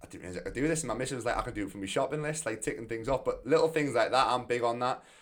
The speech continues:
Morning routines, kinda starting your day right. And when you mentioned about working smart, not hard,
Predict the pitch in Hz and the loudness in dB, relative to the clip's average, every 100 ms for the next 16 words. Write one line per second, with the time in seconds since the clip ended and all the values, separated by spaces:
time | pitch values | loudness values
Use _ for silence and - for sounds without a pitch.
0 | - 117 131 123 113 110 113 117 113 117 | -12 -2 -2 0 -4 -6 -6 -6 -4 -6
1 | 104 - 113 98 95 101 104 98 98 120 | -4 0 0 0 0 2 2 2 0 -2
2 | 127 120 117 107 110 98 101 98 90 - | -2 -2 -2 -4 -4 0 4 4 4 -4
3 | - - 110 107 101 - - 107 101 - | -12 0 0 0 -4 -4 -2 2 2 2
4 | 92 87 - 101 90 80 | -2 -4 0 2 2 0